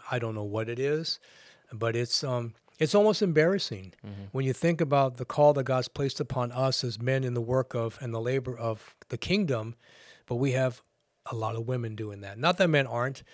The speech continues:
Speaker 1: but there are more men, women involved than the men are.
Speaker 2: I've even heard of some churches with women pastors because there's no man
Speaker 1: And that's,
Speaker 2: stepping up.
Speaker 1: you know, and that is,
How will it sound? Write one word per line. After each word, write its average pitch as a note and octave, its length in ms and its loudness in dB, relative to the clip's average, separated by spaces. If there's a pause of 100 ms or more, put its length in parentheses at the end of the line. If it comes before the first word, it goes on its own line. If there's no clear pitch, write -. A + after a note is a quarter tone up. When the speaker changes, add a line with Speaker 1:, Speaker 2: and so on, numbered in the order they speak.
(260)
Speaker 1:
but A#2+ 320 2 (200)
there B2+ 120 0
are - 20 0
more B2 220 -2
men, B2 240 -4
women A2 380 -2 (400)
involved A#2 520 -2 (140)
than A2 240 -4
the G#2+ 60 -8
men G2+ 260 -14
are. F#2+ 240 -20 (160)
Speaker 2:
I've E4 120 -8
even G#3+ 200 -2
heard C3+ 200 2
of A2 120 -4
some F3+ 180 0
churches G#2 720 -4 (300)
with A2 140 0
women B2 300 -2
pastors A2 760 -4 (260)
because A#2+ 800 0 (200)
there's A2+ 200 0
no A2+ 140 -2
man A2 320 -2 (300)
Speaker 1:
And D3 160 2
that's, F#3+ 180 8
Speaker 2:
stepping A2+ 160 0
up. G#2+ 140 0
Speaker 1:
you D#3 240 4
know, F3+ 160 10
and D3 160 2
that F3+ 200 8
is, - 540 0